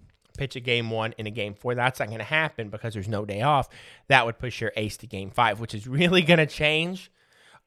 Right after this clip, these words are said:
a lot of, you know, how teams handle things, because you can't rely on your ace sooner. So if game four is a meaningful game to you, well, you didn't get your off day. So your stud ace, if you wanna try to start him, I guess, on two days rest or whatever, right? 'Cause that's what that would be. 'Cause if he pitches game one,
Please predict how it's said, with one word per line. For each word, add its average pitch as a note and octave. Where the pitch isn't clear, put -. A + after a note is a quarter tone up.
a B2+
lot C3+
of, A#2+
you C3
know, B2+
how A2+
teams A2+
handle G3
things, B2
because B2+
you C3
can't E3+
rely C#3
on C3
your C3
ace B2+
sooner. E3+
So -
if -
game D3
four F#3
is E3
a D#3
meaningful B2+
game F3+
to D3+
you, A#2+
well, B2
you B2
didn't D3
get A#2+
your G2
off D3+
day. G#2
So A#2
your A2+
stud C3
ace, C#3
if -
you C3+
wanna B2
try C3
to B2
start C3
him, A#2+
I A#2
guess, B2
on A2+
two F#3
days C3
rest A#2
or A2+
whatever, A2+
right? G#3
'Cause A3
that's A#3+
what G#3+
that G#3
would F3
be. E3+
'Cause C#3
if C3+
he D3
pitches E3+
game D#3+
one, A2